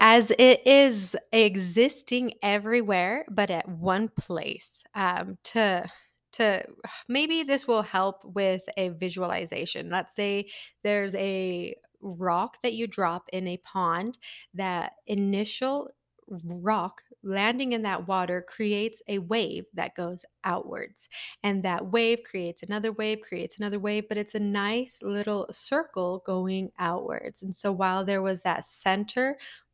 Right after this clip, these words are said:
plop of water that created the wave, that center plop would be the quantum particle. Um, that wave would be the superposition aspect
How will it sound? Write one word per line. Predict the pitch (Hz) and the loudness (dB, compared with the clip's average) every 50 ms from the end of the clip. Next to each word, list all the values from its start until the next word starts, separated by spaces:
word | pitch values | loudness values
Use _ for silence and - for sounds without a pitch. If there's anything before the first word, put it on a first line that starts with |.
| _ _ | _ _
plop | - - 190 190 220 269 - - - - | -12 -2 2 4 4 4 2 -2 -4 -2
of | - - - _ | -2 -2 -2 _
water | - - - 165 180 196 240 302 302 - - - - - - _ - | -4 -4 -2 -2 -2 0 0 -2 -2 -6 -14 -18 -20 -20 -20 _ -6
that | 175 190 180 - | -2 -2 -2 -2
created | - - - 196 185 185 185 185 208 175 | -4 -4 -2 -2 0 0 -2 -2 -2 -2
the | 202 190 | -4 -2
wave, | 170 180 160 165 175 202 226 220 - | -2 0 0 0 -2 -2 -4 -4 -4
that | 165 - - | -4 -6 -4
center | - 202 196 196 - 175 | -4 -6 -6 -4 -6 -8
plop | 175 - _ - - - - _ _ | -10 -6 _ -4 -4 -4 -8 _ _
would | 196 196 190 | -4 -4 -2
be | - 185 | -2 -4
the | 175 175 | -4 -6
quantum | - - - 196 185 185 - 196 185 | -6 -4 -4 -4 -4 -4 -6 -8 -8
particle. | - - 190 180 175 202 208 - 240 240 277 330 - _ _ - - - - - - - - _ - | -6 -4 -2 -2 -2 -4 -6 -4 -4 -4 -4 -4 -6 _ _ -20 -20 -20 -18 -18 -18 -20 -20 _ -6
Um, | 208 196 185 185 185 175 180 - 185 175 | -4 -2 -2 -2 -2 -2 -4 -6 -6 -4
that | 190 180 - - 180 | -2 -2 -2 -2 0
wave | 226 262 277 226 196 202 214 208 - | 2 4 4 4 2 0 -2 -6 -6
would | 180 202 196 202 - | -8 -8 -8 -4 -4
be | 208 202 196 196 | -2 -2 -2 -2
the | 196 196 180 | -4 -4 -6
superposition | - - - - 220 214 214 214 247 240 233 226 214 220 214 - - 196 180 165 175 180 175 - - 185 180 - | -6 -6 -4 -2 -2 -2 -2 2 2 4 4 4 2 -2 -4 -4 -6 -6 -4 -2 -2 -2 -2 -2 -2 -2 -2 -2
aspect | - 175 170 175 170 - - - - 180 160 - 170 - _ | -2 -4 -4 -4 -6 -8 -12 -6 -2 -2 -2 -2 -4 -8 _